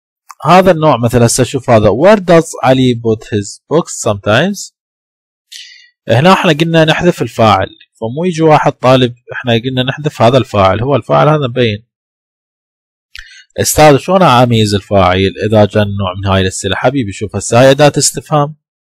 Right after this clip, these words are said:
ورا اداه استفهام دائماً يجيك فعل مساعد، ورا الفعل المساعد يجي الفاعل، وبعدين الفعل الرئيسي، وبعدين التكمله. ماشي حبايبي؟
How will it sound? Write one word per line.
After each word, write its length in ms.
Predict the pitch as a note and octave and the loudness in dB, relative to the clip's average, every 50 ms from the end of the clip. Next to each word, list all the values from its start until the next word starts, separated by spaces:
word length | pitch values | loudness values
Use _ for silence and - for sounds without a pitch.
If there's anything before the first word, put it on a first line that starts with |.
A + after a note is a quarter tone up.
| _ _ _ _ _ _ - _ _ _ _ _ _ _ _ _ - | _ _ _ _ _ _ -20 _ _ _ _ _ _ _ _ _ -2
ورا 200 | - A2 B2 C3 | 0 2 2 4
اداه 200 | C3 C3+ C3+ C3 - | 4 2 2 0 -2
استفهام 560 | C3+ A#2+ - - C3 A#2+ - C#3 C#3 C#3 C3 | -6 -8 -8 -10 -10 -6 -2 0 0 0 0
دائماً 380 | A#2 B2+ C3+ C#3 C#3 C#3 C#3 C3 | 2 2 2 2 2 2 0 -2
يجيك 280 | C3 B2+ C3 C3 - | -4 -4 -6 -10 -10
فعل 280 | - - C3+ B2+ C3 C3 | -6 -4 -2 -2 -2 -2
مساعد، 460 | C3 - - C#3 B2+ A#2 A2+ A#2 G#2 | -4 -6 -2 0 2 2 2 0 0
ورا 180 | G#2+ A#2+ C#3 D#3 | 2 2 2 2
الفعل 260 | D3+ - F3 D#3+ E3 | 2 0 0 0 0
المساعد 420 | E3 E3 - - F3+ E3+ E3+ E3 | 0 0 0 2 2 2 2 2
يجي 140 | E3 D#3 D#3+ | 0 -2 -2
الفاعل، 520 | D#3+ - - E3 D3+ C3+ B2+ C3+ D3 D3+ - _ _ _ _ _ _ _ _ _ _ _ _ A2 | -2 -2 2 2 4 4 4 2 -2 -6 -14 _ _ _ _ _ _ _ _ _ _ _ _ -6
وبعدين 380 | G#2+ F#2+ F#2+ F#2+ A#2 B2 C#3 | -4 -4 -2 0 0 0 0
الفعل 300 | D3 C#3+ - E3 D3 D3+ | 0 0 0 0 2 4
الرئيسي، 480 | D#3 D3 C#3+ C#3 C3 C3+ C3+ - - F3 | 4 4 4 4 4 4 2 2 0 -2
وبعدين 360 | F3+ G3 G3+ C3 G#2 G#2 G2 | 0 0 0 0 0 -2 -4
التكمله. 520 | F#2 - - G2 - - G#2 F#2 F#2 F2+ F#2 | -4 -6 -8 -10 -10 -10 -10 -10 -8 -6 -4
ماشي 240 | G#2+ A2 - - - | -4 -4 -4 -6 -6
حبايبي؟ 520 | - C3+ D3+ E3 F3 F3+ G#3+ A#3 A#3 _ | -4 0 0 0 0 0 -2 -6 -8 _